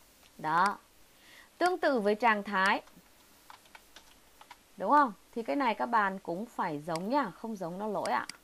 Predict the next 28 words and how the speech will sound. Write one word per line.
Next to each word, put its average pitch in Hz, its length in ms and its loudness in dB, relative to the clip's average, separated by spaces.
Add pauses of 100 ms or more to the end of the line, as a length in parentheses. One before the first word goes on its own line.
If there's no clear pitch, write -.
(520)
Đó, 180 600 0 (360)
cái 208 100 -8
này 190 260 -6
là 180 260 -4
trạng 175 220 -2
thái. 185 340 0 (1080)
Và 214 120 8
cái 269 160 4
này 254 200 6
cũng 220 240 0
get 254 260 6
cái 285 120 4
gì 240 120 4
ạ? 196 160 6 (440)
Cũng 214 160 -6
get 240 240 -2
trạng 190 200 0
thái. 175 260 -2 (800)
Ok 226 280 -4
chưa 262 80 2
ạ? 247 120 2 (1300)
Đó. 185 240 4 (440)
Sau 302 280 8
đó 233 160 10
các 262 120 0
bạn 220 280 6
mới 226 200 -4
insert 240 540 2